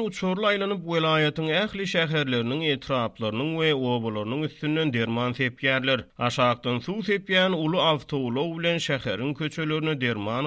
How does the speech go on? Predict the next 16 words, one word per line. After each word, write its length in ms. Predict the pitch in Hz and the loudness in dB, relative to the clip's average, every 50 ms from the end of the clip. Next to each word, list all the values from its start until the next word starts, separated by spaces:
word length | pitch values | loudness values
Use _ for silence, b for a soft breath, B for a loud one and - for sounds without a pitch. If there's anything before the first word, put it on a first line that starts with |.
| 147 147 | 0 0
garylan 420 | 151 147 147 143 147 151 151 147 | 2 2 2 0 0 0 -2 -2
suw 260 | - - - 123 127 123 - | -2 -4 -6 -8 -6 -4 -2
sepýärler 680 | 143 139 139 - - 151 147 147 143 143 147 147 139 | -2 -2 -4 -4 -2 0 0 0 0 0 -2 -2 -2
diýip 240 | 135 151 151 156 151 - | 0 0 0 -2 -2 -4
habar 340 | - 123 110 98 95 92 | -4 -4 -2 -2 -2 -4
çaýtdy. 440 | 90 - 127 120 120 120 - 143 123 98 - B B B | -4 -2 0 0 0 0 0 0 0 0 -2 B B B
Ol 180 | 175 190 214 | -2 0 0
Marynyň 480 | 226 208 185 170 160 151 151 175 214 233 220 | 4 4 4 6 6 4 2 2 2 0 -2
üstünden 360 | 185 - - 202 202 196 196 | -2 -4 -6 -4 -4 -2 -2
sepilýän 600 | 185 185 180 165 - 175 165 165 160 160 160 151 | 0 -2 -2 -2 -2 -2 0 0 2 2 2 2
dermanlaryň 640 | 139 139 131 135 131 123 120 117 113 107 107 123 127 127 127 | 2 2 2 2 2 2 2 0 0 -2 -2 -2 0 0 0
nämediginiň 560 | 139 151 160 165 170 160 160 160 170 170 160 139 135 | 0 0 0 0 0 0 -2 -2 -2 0 0 0 0
anyklaşdyrylmaýandygyny 1300 | 127 120 117 - 127 113 113 - - - 113 107 113 120 123 123 123 131 131 131 135 135 135 135 135 127 | 0 -2 -4 -4 -6 -6 -6 -6 -6 -8 -6 -4 -2 0 2 2 4 4 4 2 2 0 0 0 0 0
belledi. 420 | 135 135 131 131 131 127 135 131 104 - - - - 120 | 0 0 2 2 0 2 2 0 0 0 -4 -10 -2 0
Dünýäde 460 | 135 131 131 131 131 135 127 135 131 | 2 4 6 6 6 4 4 2 0
koronavirus 680 | - 143 135 135 131 131 127 127 160 208 220 240 220 | 0 0 2 2 2 0 0 0 -2 -2 -2 -4 -6